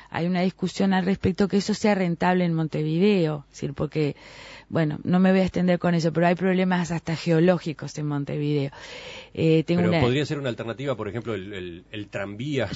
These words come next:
Speaker 1: Claro,
Speaker 2: El
Speaker 1: es decir,
Speaker 2: tranvía
Speaker 1: yo creo
Speaker 2: actual,
Speaker 1: que tiene que
Speaker 2: moderno.
Speaker 1: ser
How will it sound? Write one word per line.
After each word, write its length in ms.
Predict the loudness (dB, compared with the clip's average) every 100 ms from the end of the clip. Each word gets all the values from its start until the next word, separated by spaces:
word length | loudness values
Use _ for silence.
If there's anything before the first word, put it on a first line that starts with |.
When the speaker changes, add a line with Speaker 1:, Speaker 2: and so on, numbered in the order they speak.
| -12 -8 2
Speaker 1:
Claro, 540 | 4 6 4 4 2
Speaker 2:
El 40 | 2
Speaker 1:
es 40 |
decir, 160 | 0 0
Speaker 2:
tranvía 200 | 2 0
Speaker 1:
yo 120 | 0
creo 280 | 2 2 2
Speaker 2:
actual, 60 |
Speaker 1:
que 100 | 0 -2
tiene 300 | 0 0 0
que 60 | 2
Speaker 2:
moderno. 300 | 2 2 -2
Speaker 1:
ser 200 | -4